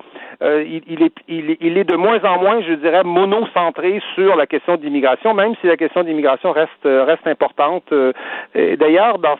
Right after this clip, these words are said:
sa déclaration de, de candidature, il y avait une phrase assez particulière, là, que les experts ont notée. Euh, il dit la, il dit, «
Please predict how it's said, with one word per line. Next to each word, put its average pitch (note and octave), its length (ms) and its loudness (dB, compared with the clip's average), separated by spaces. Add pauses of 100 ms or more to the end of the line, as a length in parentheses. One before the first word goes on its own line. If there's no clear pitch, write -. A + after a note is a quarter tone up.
sa D3+ 120 0
déclaration D#3+ 640 -2
de, D#3 240 2
de C3+ 160 0
candidature, D3+ 680 -2
il G#3 60 -2
y - 20 2
avait D3+ 140 2
une D3 80 -8
phrase G#3+ 280 -2
assez G#3+ 320 -4
particulière, F#3+ 840 -2
là, F#3+ 120 0
que C#3 340 0
les C#3 240 0
experts F3+ 380 0
ont D#3+ 140 2
notée. D3+ 460 -2 (360)
Euh, D3+ 160 2
il D#3+ 180 -10 (140)
dit A3 140 -4
la, D#3 260 2
il D#3 220 -4
dit, « F3 100 -6